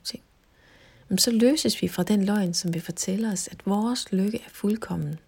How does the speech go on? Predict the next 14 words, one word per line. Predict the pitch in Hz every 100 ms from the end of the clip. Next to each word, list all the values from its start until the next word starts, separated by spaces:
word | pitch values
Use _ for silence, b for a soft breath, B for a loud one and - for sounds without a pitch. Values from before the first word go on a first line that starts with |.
| -
når | 175
vi | 175 170
oplever | - 220 - 180 - -
at | -
have | - 214
magten | 170 - - 170
over | 147 151
vores | 147 147 147 -
liv. | 165 - _ b b b b b b b _ _ -
Magten | 165 - _ 180
over | 170 - -
vores | 175 -
lykke. | 165 - 220 - _ b b b b b b b b _ _ _
Fordi | 202 - - 240 -